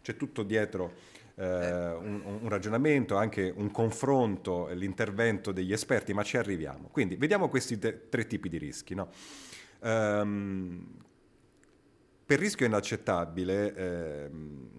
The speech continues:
Speaker 1: si, si intendono i sistemi A I, eh, che sono considerati una minaccia per le persone. Quindi abbiamo, eh, per esempio, eh, utilizzi come la manipolazione comportamentale cognitiva, che significa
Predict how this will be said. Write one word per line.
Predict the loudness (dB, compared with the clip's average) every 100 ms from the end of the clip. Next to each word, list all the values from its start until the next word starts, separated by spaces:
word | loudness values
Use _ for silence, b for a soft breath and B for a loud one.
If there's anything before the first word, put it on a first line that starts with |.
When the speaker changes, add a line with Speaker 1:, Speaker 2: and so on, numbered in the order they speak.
| -14
Speaker 1:
si, | -6 0 2 4 2 0
si | 0
intendono | 2 2 2 0
i | 0
sistemi | -2 -2 2 4 6 6
A | 6 6
I, | 6 4
eh, | 2 0 0 0 -2 -6
che | -4
sono | -2 -2
considerati | -2 -2 -2 -2
una | -4
minaccia | -4 -4 -4
per | -4
le | -6
persone. | -6 -8 -6 -8 -4
Quindi | 0 0
abbiamo, | -2 -4 -4 -8 -12 B B B B B
eh, | -6 -2 -2 -2
per | -2
esempio, | 0 -2 -2 -6 -6 -10
eh, | -14 -14 -20 _ _
utilizzi | -8 0 2 2 -2
come | -2 0 2
la | 2
manipolazione | 4 2 2 2 0 0 -2 0 2 2 2 0 -10 -4
comportamentale | -4 -2 -6 -4 -4 -2 -2 -2 -4
cognitiva, | -4 -2 -2 -4 -8 -10 -16 _ B B B
che | -6
significa | -4 0 2 2 0 0 0